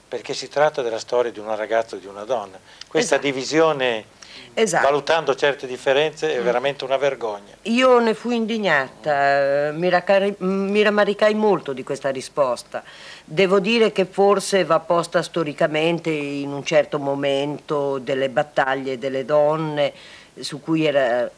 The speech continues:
Speaker 2: tutte le donne erano molto tese a difendere la donna e non altro.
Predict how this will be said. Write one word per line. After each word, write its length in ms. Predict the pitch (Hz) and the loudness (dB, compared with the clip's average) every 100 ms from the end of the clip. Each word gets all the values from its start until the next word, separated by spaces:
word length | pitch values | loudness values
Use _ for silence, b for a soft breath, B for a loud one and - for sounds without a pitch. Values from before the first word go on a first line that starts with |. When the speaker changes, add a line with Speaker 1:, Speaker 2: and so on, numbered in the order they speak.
| _ | _
Speaker 2:
tutte 260 | 151 - | -14 -8
le 120 | 139 | -8
donne 300 | 123 143 143 135 | 0 2 2 -4
erano 180 | 123 | -6
molto 400 | 135 151 139 151 | -6 -6 -6 -6
tese 480 | 139 143 143 131 139 - | -6 -4 -4 -4 -6 -6
a 100 | 127 | -10
difendere 800 | 127 - 139 139 131 131 120 104 - | -10 -6 -4 -2 -4 -8 -8 -12 -8
la 220 | 139 143 | -2 -2
donna 600 | 135 131 131 131 127 131 | 0 -4 -4 -8 -8 -8
e 120 | 151 | -10
non 220 | 143 147 | -4 -2
altro. 560 | 156 151 127 117 - 127 | 0 0 -2 -14 -12 -12